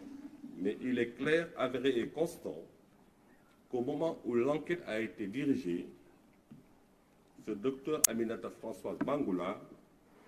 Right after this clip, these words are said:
n'était pas inscrit sur le tableau de l'ordre des médecins. Donc vous constatez avec moi qu'on vient de, de, de, de, de, d'apprendre l'information et on appréciera. Et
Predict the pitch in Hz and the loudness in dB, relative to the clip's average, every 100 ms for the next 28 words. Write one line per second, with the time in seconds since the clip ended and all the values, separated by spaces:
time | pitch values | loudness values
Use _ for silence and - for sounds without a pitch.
0 | - - - 87 98 107 - 135 - 101 | -20 -20 -10 -4 -2 -2 -6 -8 -8 -10
1 | - - 87 87 85 87 95 90 104 - | -10 -12 -12 -8 -8 -6 -6 -4 -6 -4
2 | 80 92 - - - - - 82 - - | -6 -6 -8 -16 -18 -12 -8 -8 -10 -20
3 | - - - - - _ - 87 90 95 | -20 -20 -20 -20 -20 _ -16 -10 -8 -6
4 | - - 107 113 120 101 95 92 117 131 | -8 -6 -4 -2 -2 -2 -4 -4 -4 -4
5 | 104 92 107 101 85 - - 80 73 73 | -6 -4 -4 -6 -8 -12 -10 -10 -10 4
6 | - 78 - - - - - - - - | 4 4 -4 -16 -18 -20 -20 -20 -20 -20
7 | - - - - - - 127 - 143 127 | -20 -20 -20 -20 -8 0 0 4 4 4
8 | 120 120 104 117 - 143 110 104 104 - | 2 0 0 -2 0 0 2 2 0 -4
9 | 98 82 71 71 - - - - - - | -8 -8 -10 -12 -18 -20 -20 -20 -20 -20
10 | - - _ - - - | -20 -20 _ -20 -2 2